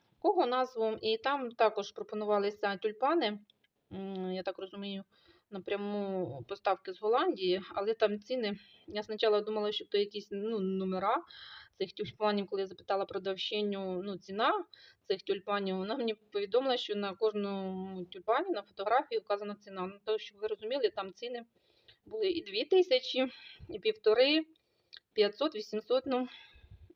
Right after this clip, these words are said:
е, перепрошую, не тюльпани, а нарциси. Перепрошую. Я трохи була шокована, я думала,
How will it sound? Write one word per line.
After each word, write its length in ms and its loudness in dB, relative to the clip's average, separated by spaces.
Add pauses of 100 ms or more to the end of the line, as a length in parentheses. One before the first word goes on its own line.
(720)
е, 360 -8
перепрошую, 520 2
не 100 -2
тюльпани, 480 0
а 60 -2
нарциси. 500 -4 (560)
Перепрошую. 580 -2 (540)
Я 160 -2
трохи 260 2
була 300 4
шокована, 560 2
я 80 0
думала, 500 0